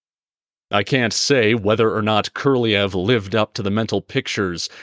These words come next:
that the cosmonauts had inevitably built up in their heads, but he delivered an impassioned presentation to them about the future of spaceflight as he envisioned it.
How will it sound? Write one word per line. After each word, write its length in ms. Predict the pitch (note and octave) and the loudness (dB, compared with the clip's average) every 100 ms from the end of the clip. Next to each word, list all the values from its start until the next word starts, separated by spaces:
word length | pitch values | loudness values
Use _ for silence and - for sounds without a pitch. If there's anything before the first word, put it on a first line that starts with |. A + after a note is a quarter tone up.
| - | -6
that 100 | C3 | -2
the 100 | B2+ | 0
cosmonauts 760 | A#2 D3+ D3+ C3 C3 A#2+ G#2+ - | 0 2 2 2 2 2 0 -4
had 200 | - B2 | -2 0
inevitably 640 | A#2+ C3+ C3 B2+ G#2+ G#2 | 2 2 2 0 0 -2
built 320 | F2+ A2 G2+ | 0 0 0
up 160 | G2+ F#2+ | -2 -2
in 80 | F#2 | -4
their 140 | E2 | -6
heads, 500 | F2+ A#2 A2 - - _ _ _ _ - - - | -4 -4 -4 -12 -14 _ _ _ _ -20 -8 -2
but 100 | B2+ | 2
he 140 | D#3 | 2
delivered 520 | C#3+ C3 E3 F3 E3 - | 4 4 2 2 0 0
an 100 | C3+ | 0
impassioned 680 | G#2+ - D#3 E3 E3 C#3+ - | 0 0 -2 0 -2 -4 -2
presentation 720 | C#3+ A#2 G#2 - E3 - B2+ | -2 2 0 0 0 0 -2
to 100 | G#2+ | 0
them 300 | F#2+ F2+ E2+ - - | 0 -2 -4 -10 -4
about 240 | A#2 A#2 A2+ | 0 0 0
the 80 | |
future 380 | - A2+ A2 G#2 | -6 -4 -2 -2
of 160 | - - | -4 -2
spaceflight 840 | - - D3+ D#3+ - A#2 E2+ D#2+ - - - | -4 0 0 0 0 0 0 -4 -12 -10 -2
as 180 | A2+ | -2
he 140 | - G2 | 0 -2
envisioned 480 | E2+ E2+ A#2+ G2 D#2+ | -2 -2 0 -2 -6
it. 220 | - | -10